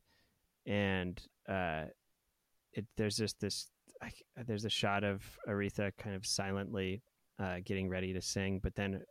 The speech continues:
the, a song starts that you thought had been playing live, but it's actually,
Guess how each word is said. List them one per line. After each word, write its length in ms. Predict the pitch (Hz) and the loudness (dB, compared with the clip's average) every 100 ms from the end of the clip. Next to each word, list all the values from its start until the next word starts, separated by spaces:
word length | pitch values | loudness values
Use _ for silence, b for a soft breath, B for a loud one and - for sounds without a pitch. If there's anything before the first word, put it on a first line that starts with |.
| _ _ _ _ | _ _ _ _
the, 180 | 151 95 - | -2 -2 -2
a 80 | 92 | -2
song 340 | - 117 113 | 4 6 6
starts 400 | - 101 92 - | 4 0 -2 -4
that 120 | 92 104 - | -6 -8 -4
you 120 | 101 | -2
thought 220 | - 98 | 0 0
had 120 | 98 95 | 0 -2
been 140 | 95 | -2
playing 280 | - 98 95 | 0 0 0
live, 340 | 90 90 95 107 | 0 2 0 0
but 100 | 90 | -4
it's 100 | - | -2
actually, 440 | 95 - 92 90 | -4 -2 -2 -2